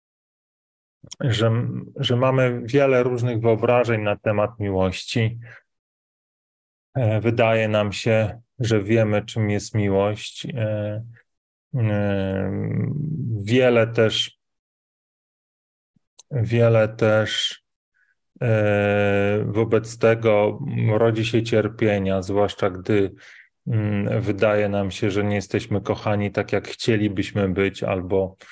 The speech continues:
jesteśmy kochani nie tak wielką miłością, jak my kochamy innych.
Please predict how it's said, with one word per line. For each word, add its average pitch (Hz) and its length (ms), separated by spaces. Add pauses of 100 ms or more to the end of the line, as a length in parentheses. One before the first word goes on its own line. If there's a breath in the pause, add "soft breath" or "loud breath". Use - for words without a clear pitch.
(360 loud breath)
jesteśmy 110 440
kochani 104 500
nie 113 180
tak 113 420 (300)
wielką 110 440
miłością, 107 560
jak 101 280
my 113 160
kochamy 107 520
innych. 101 680